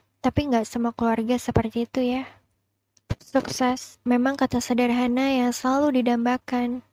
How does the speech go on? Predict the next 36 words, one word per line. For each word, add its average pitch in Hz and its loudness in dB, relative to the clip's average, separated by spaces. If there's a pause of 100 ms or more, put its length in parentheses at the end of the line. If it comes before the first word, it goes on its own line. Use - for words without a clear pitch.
(260)
tapi 240 -2
juga 240 2
bisa 233 -2
membuat 226 -2
tertekan. 262 -6 (400)
Mungkin 285 -2
bukan 262 -2
tentang 240 -4
semangat 269 -4
untuk 233 -4
meraihnya, 240 -4 (320)
tapi 294 2
bagaimana 233 2
kejamnya 247 0
kata 233 -2
itu 226 0
ketika 285 0
dilontarkan 262 0
oleh 233 0
orang 233 0
tua 269 2
yang 247 0
tidak 226 2
percaya 262 0
pada 240 -2
kemampuan 233 -4
kita. 240 -8 (480)
Setiap 285 2
orang 285 2
tua 294 4
pasti 294 -2
ingin 247 -2
yang 254 -4
terbaik 240 -2
untuk 233 -2
anaknya, 233 -4